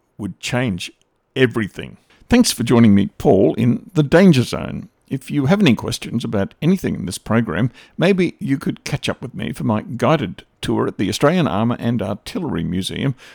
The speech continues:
on Saturday morning starting at ten thirty A M. Probably the world's best guided tour of an armour and artillery museum, borrowing the Danish Carlsberg slogan for their beer.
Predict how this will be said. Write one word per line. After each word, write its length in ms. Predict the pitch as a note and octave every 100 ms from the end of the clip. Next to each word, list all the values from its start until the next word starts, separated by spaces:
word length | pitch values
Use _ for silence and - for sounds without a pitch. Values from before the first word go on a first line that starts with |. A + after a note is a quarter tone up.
| _
on 220 | - A2+ G#2
Saturday 420 | - G3 G3 G2+ G#2
morning 300 | E2 D2+ C3
starting 320 | - G2+ A2+
at 180 | - -
ten 180 | C3+
thirty 260 | A#2+ G2 F#2+
A 60 | G2
M. 300 | C#3 C3 - - _ _ _
Probably 480 | - A3+ C#3+ D#2+ E2
the 100 | G#2
world's 320 | C3 C#3+ A2+
best 400 | - C#3+ C#3+ - - B2+
guided 340 | G#2+ F#2+ -
tour 240 | F3+ C#3
of 220 | F#2+ G#2 G#2
an 120 | G2+
armour 280 | B2+ A2+ F#2+
and 120 | F#2
artillery 600 | F#2 F2+ - C#4 A2 - -
museum, 560 | G#2+ - - E2+ D#3 - _ _ -
borrowing 460 | B2 A#2 A#2 A2+
the 100 | A#2+
Danish 500 | G#2+ C#3 F3 - - -
Carlsberg 580 | - F#3 - G#2+ F2+
slogan 500 | - A#2+ B2 C3 B2 -
for 120 | G#2+
their 200 | B2 C3+
beer. 500 | G#2+ F#2 C#3 C#3+ -